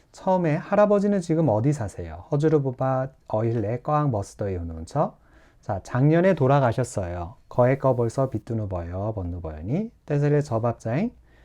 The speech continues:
자, 빗두누 버에 꼴레. 예, 삼 번. 요, 저 빗대러, 얼레. 요, 저가 무늬마. 요, 라스 라켓고, 어스타 부자운의 떠스비로. 그래서 이 번의 정답은 삼 번.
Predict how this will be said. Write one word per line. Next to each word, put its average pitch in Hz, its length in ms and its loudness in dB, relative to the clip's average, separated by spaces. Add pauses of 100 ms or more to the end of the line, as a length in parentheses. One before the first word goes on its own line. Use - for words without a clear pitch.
(260)
자, 87 360 -10
빗두누 139 340 2
버에 113 200 2
꼴레. 131 380 -2 (1080)
예, 85 240 -10
삼 170 460 -4
번. 78 200 -4 (220)
요, 107 100 -2
저 107 140 -4
빗대러, 120 800 -2
얼레. 104 540 -8 (160)
요, 82 360 -12
저가 107 280 -8
무늬마. 90 560 -6 (260)
요, 85 320 -14
라스 92 300 -12
라켓고, - 640 -12
어스타 110 420 -8
부자운의 82 500 -10
떠스비로. - 420 -10 (520)
그래서 107 440 -8
이 143 260 -2
번의 104 280 -4
정답은 104 560 -8
삼 123 240 -8
번. 76 140 -14